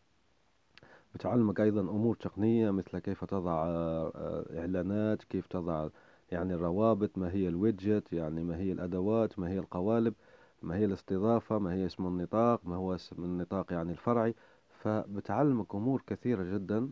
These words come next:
تقنية غير يعني الكتابة بحد ذاتها يعني، وبتنت-، تنتقل خاصة لو كنت مخضرم يعني، كنت بتكتب في الورق ثم تنتقل إلى المدونة، فيكون يعني هون الانتقال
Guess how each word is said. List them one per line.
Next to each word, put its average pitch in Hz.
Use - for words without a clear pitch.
تقنية 104
غير 131
يعني 104
الكتابة 98
بحد 87
ذاتها 87
يعني، 73
وبتنت-، 107
تنتقل 107
خاصة 117
لو 104
كنت 104
مخضرم 95
يعني، 87
كنت -
بتكتب -
في -
الورق 95
ثم 95
تنتقل 90
إلى 87
المدونة، 123
فيكون 110
يعني 107
هون 127
الانتقال 110